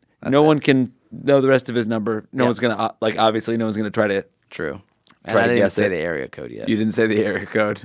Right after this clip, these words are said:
Speaker 1: Yeah.
Speaker 2: All right, cool. So
Speaker 1: Fi-, yeah.
Speaker 2: don't
Speaker 1: Area
Speaker 2: s-,
Speaker 1: code.
Speaker 2: but now we got the five. We already know you said two two four nine five.
Speaker 1: Not
Speaker 2: That's the area
Speaker 1: two two four one five.
Speaker 2: code.
Speaker 1: Five's not an area
Speaker 2: So now
Speaker 1: code.
Speaker 2: you're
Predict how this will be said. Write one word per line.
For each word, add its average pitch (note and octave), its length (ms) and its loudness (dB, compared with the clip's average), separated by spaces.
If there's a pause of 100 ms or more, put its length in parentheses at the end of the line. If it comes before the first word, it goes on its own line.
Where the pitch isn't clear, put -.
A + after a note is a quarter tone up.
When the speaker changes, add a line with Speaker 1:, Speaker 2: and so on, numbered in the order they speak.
Speaker 1:
Yeah. F#2+ 240 -10
Speaker 2:
All C#3+ 80 0
right, C#3 220 2 (140)
cool. - 280 0 (280)
So - 80 2
Speaker 1:
Fi-, - 160 2
yeah. A1+ 280 -6 (480)
Speaker 2:
don't C3 180 4
Speaker 1:
Area D#2 120 -4
Speaker 2:
s-, - 80 -14
Speaker 1:
code. D3 160 0
Speaker 2:
but C#3 160 4
now C#3 240 4
we C3 80 2
got A#2 160 4
the B2 80 -8
five. G2 420 -10 (160)
We C3+ 160 2
already A#2 280 6
know A#2 120 2
you A2 140 -2
said A2 320 -4 (420)
two C#3 140 2
two B2+ 140 2
four A2 180 0
nine G#2 180 -2
five. - 260 -6 (1300)
Speaker 1:
Not - 80 -4
Speaker 2:
That's C#3 160 -2
the C3+ 160 0
area B2 220 0
Speaker 1:
two F#2+ 60 -2
two F2 60 -4
four - 100 -6
one - 80 -16
five. C2 320 -6
Speaker 2:
code. - 100 -20 (140)
Speaker 1:
Five's C3 260 0
not A#2+ 160 2
an A2+ 80 0
area A2+ 140 0
Speaker 2:
So D#3+ 60 4
now D3+ 100 4
Speaker 1:
code. D3+ 80 4
Speaker 2:
you're C#3 120 0